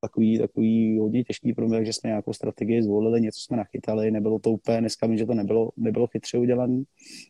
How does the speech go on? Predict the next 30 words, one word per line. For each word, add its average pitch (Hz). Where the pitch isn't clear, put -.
jo, 110
ale 120
člověk 117
vlastně 120
jak 113
jezdí, 113
vlastně 110
pě-, 104
pět, 113
pět 113
závodů 110
už 110
odjetej, 107
tak -
už -
teďka -
trošičku -
nějak 110
tak -
ví, 110
jo, 113
takže, 110
ale 113
pořád 110
se -
prostě -
nepovažuji 110
za 113
nějakýho 110
závodníka. 107